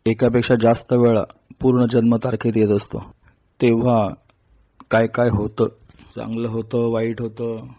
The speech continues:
का काय होतं, ते थोडक्यात समजून घेऊया. तो खूप जास्त प्रॅक्टिकल असतो, डिसिप्लिन्ड असतो. आता एकंदर ग्राउंडेड नेचर असतं. तर ग्राउंडेड म्हणजे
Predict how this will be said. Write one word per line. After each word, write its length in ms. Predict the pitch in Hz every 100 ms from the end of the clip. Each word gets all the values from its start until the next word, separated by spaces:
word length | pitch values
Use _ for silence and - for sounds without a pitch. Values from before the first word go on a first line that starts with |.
| _ _
का 100 | -
काय 220 | - 123
होतं, 320 | 117 107 113 113 - _ _ _ _ _ _ _ _
ते 60 | 139 117
थोडक्यात 500 | 120 117 123 113 - _ _ -
समजून 420 | 123 113 117 117
घेऊया. 240 | 117 107 - _ _ _ 139
तो 60 | -
खूप 200 | 135 127
जास्त 240 | 147 -
प्रॅक्टिकल 600 | 120 123 - 135 120 123
असतो, 280 | 117 - 117
डिसिप्लिन्ड 680 | 110 107 113 117 113 110
असतो. 340 | 107 - - -
आता 200 | 113 120 -
एकंदर 440 | 123 127 117 117
ग्राउंडेड 520 | 117 117 113 113 117
नेचर 420 | 110 113 107 110 107
असतं. 180 | -
तर 180 | 113 117
ग्राउंडेड 360 | 117 120 120 131
म्हणजे 220 | 135